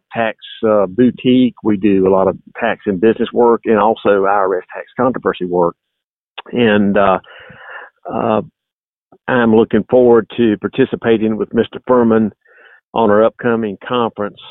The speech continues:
on the recent developments in tax controversies. I'm gonna be covering, uh, a couple topics that are of recent interest. One will be, uh,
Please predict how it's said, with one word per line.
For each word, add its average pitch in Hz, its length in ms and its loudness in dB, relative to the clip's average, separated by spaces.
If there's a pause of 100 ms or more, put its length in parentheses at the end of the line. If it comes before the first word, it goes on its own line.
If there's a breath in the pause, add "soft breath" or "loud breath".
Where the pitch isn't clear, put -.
(120)
on 104 320 0
the 101 180 4
recent 107 380 -2
developments 101 440 0
in 104 120 -6
tax 113 360 -4
controversies. 98 720 -6 (800)
I'm 143 200 0
gonna 131 160 2
be 113 100 0 (100)
covering, 107 560 0
uh, 98 200 0
a 92 120 -2
couple - 200 -4
topics - 600 -4
that 98 220 0
are 95 200 2
of 90 100 -4
recent 98 500 -4
interest. 110 400 -4
One 139 380 0
will 104 100 0
be, 104 540 0
uh, 101 320 0